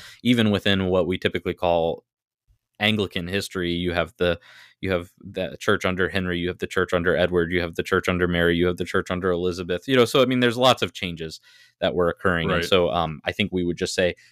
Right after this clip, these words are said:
Speaker 1: you know, we, there's not necessarily one canonical century of what makes Anglicanism Anglicanism, um, that, that it's kind of this broader deposit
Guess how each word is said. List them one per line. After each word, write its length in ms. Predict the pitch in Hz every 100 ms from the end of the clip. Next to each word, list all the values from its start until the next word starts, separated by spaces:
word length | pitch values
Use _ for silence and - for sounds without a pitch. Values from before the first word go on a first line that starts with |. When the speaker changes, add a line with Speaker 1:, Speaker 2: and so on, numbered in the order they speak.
| _ -
Speaker 1:
you 80 |
know, 80 | 110
we, 240 | 104 101 107
there's 260 | 120 107
not 220 | 131 117
necessarily 500 | 104 - 101 110 95
one 240 | 87 98 95
canonical 540 | - 90 90 90 82
century 640 | - 104 101 90 80 78 - _ _ -
of 120 | 90
what 200 | 90 82
makes 200 | 87 -
Anglicanism 640 | 85 85 87 90 82 80
Anglicanism, 760 | 78 87 90 80 78 76 76 73 _
um, 360 | - 78 73 71 -
that, 240 | 85 -
that 160 | 82 80
it's 180 | 78
kind 180 | - 92
of 80 | 82
this 140 | 80
broader 640 | - 85 80 80 82 80 76
deposit 640 | - - 90 85 82 76